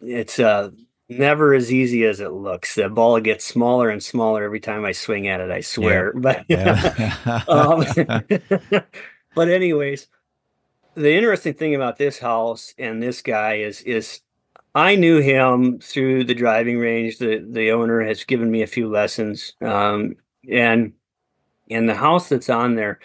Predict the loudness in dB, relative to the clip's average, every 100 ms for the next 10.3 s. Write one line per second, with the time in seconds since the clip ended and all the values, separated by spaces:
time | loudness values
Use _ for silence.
0 | -20 -20 _ -2 0 2 2 2 0 2
1 | 2 2 0 -6 -8 -10 -10 -4 -4 -4
2 | -8 -4 0 2 2 4 2 2 0 2
3 | 0 -2 -4 -4 -2 -4 -4 -2 -2 -4
4 | -6 -4 -4 -4 -2 0 0 -2 _ -20
5 | -20 _ -2 0 2 0 0 0 0 0
6 | -2 2 4 2 0 -2 -4 -6 -6 -6
7 | -8 -10 -2 0 0 -2 -2 -2 -2 -4
8 | -8 -8 -2 0 0 -4 -12 -16 -18 _
9 | -20 -20 _ _ -2 0 2 2 2 2
10 | 0 -2